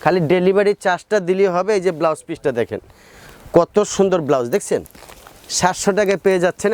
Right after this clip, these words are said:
এত সুন্দর শাড়ি। সামনে পূজা আছে, বৌদিরা আছেন, দিদিরা আছেন, আমাদের মুসলমান ভাই বোনেরা আছে। দেখেন কত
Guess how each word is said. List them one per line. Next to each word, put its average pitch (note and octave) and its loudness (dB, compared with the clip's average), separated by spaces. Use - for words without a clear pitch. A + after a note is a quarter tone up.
এত - -8
সুন্দর D#3 0
শাড়ি। G#2+ -4
সামনে D3+ 2
পূজা D#3 2
আছে, D#3+ -2
বৌদিরা D3+ 4
আছেন, D#3+ 0
দিদিরা D3+ 0
আছেন, E3 -2
আমাদের C3+ 2
মুসলমান E3 0
ভাই D3 0
বোনেরা D#3+ 0
আছে। - -8
দেখেন C3+ -4
কত D3 -4